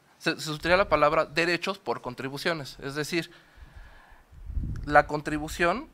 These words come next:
es el género de las obligaciones fiscales a las cuales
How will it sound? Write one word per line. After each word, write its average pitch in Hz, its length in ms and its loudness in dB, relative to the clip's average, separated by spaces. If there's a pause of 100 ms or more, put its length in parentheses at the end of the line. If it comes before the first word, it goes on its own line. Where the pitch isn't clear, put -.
(120)
es 147 200 0
el 165 100 -2
género 143 480 0
de 135 120 -6
las 110 160 -6
obligaciones 117 540 -10
fiscales 135 640 -4
a 117 100 -4
las 117 180 -4
cuales 143 500 2